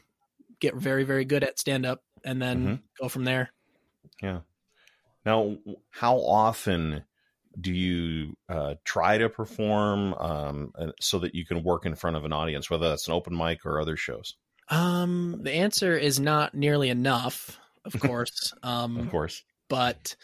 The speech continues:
Speaker 1: yeah, because I have certain aspirations, and it's not going to, you know, hitting a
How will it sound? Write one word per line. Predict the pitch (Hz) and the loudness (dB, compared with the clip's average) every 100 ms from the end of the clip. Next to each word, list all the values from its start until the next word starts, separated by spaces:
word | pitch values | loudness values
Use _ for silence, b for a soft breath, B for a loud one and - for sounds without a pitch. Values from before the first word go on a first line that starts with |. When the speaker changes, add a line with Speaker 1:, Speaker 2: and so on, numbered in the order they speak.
| b b b | b b b
Speaker 1:
yeah, | 147 127 | 0 0
because | 127 143 | 0 2
I | 135 | 2
have | 131 135 131 | 2 0 2
certain | - 139 135 135 | 2 2 -4 -4
aspirations, | 135 131 - 131 131 127 123 131 131 | 0 2 2 2 2 2 2 0 -2
and | 123 | -2
it's | 120 | -2
not | 131 123 | -2 -2
going | 139 131 123 | -2 -2 -2
to, | 131 | -4
you | 127 127 | -2 -2
know, | 123 | -2
hitting | 147 139 131 | -2 -2 0
a | 123 123 | 0 -2